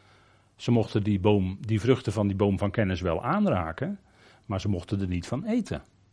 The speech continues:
En Eva die zegt hier dus van: "We mogen niet aanraken, anders zul je sterven." Sterven, ja, sterven.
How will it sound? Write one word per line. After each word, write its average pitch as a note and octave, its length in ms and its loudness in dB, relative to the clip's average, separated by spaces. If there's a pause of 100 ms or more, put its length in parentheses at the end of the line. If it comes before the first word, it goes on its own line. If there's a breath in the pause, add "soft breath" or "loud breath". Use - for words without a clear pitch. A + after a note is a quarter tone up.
(1400)
En F2 340 -4 (760)
Eva C3+ 300 4
die A2 140 0
zegt G2 240 0
hier G2+ 200 2
dus - 400 -2 (360 loud breath)
van: G2 320 2
"We B2+ 60 6
mogen F#2 360 4
niet D3 180 4
aanraken, G3 640 0
anders A2+ 300 -2
zul F#2 220 -2
je C#3+ 240 0
sterven." A#2+ 560 -4
Sterven, A2+ 640 -4
ja, G2 340 -2
sterven. B2+ 460 0